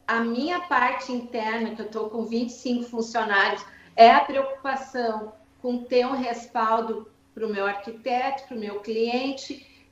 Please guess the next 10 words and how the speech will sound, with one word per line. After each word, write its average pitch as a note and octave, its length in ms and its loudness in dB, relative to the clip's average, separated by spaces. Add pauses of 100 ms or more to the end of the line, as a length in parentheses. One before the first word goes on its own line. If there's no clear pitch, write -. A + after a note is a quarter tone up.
ter B3 140 6
um A#3+ 100 8
respaldo A#3 500 4
de - 100 -10
supervisão, A3+ 960 -2
ter B3 160 -4
um A#3 80 -2
respaldo A3+ 560 0
de G#3+ 80 -10
garantia. G#3 720 -2